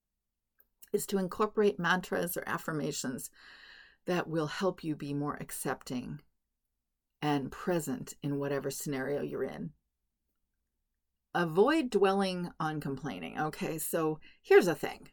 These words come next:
We all need someone to complain to at times and feel like we can be heard no matter what comes out of our mouth. And also, we also need people to say, "You know what?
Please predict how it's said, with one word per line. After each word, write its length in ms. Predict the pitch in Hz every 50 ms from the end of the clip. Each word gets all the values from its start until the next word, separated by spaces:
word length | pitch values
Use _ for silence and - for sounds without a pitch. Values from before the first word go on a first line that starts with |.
| _
We 220 | - 160 196 202 202
all 240 | - 208 208 214 214
need 220 | 196 175 165 147
someone 320 | - - 156 147 139 131 -
to 80 | 139
complain 480 | 135 - 131 139 - - 135 123 127 127
to 160 | - - 104
at 100 | 107 -
times 480 | - - - 104 85 78 - 175 - - -
and 240 | 175 165 160 151 -
feel 260 | - 202 202 175 170
like 180 | 160 147 -
we 100 | 180 196
can 180 | 202 226 190 170
be 100 | 170 160
heard 340 | 151 - 160 156 160 151 -
no 120 | 156 147
matter 320 | 147 151 151 151 147 143 147
what 260 | 147 170 214 - -
comes 260 | - 190 175 160 -
out 120 | 165 156
of 80 | 151 143
our 80 | 147 123
mouth. 360 | - 113 - - - - - _ - - - - - - - - - - _ _ _ _ _ -
And 340 | - 175 220 277 302 285 254
also, 640 | 240 226 208 202 - - 117 90 80 - 151 - _ _ _ - - _ _ _ _ _ _ _ _ _ _ -
we 240 | - 170 175 175 170
also 260 | 170 170 170 - 196
need 200 | 170 170 160 151
people 280 | - - 175 - 160 151
to 120 | - 165 156
say, 240 | - - 160 151
"You 160 | 147 139 156 160
know 140 | 190 226
what? 240 | 254 277 359 403 440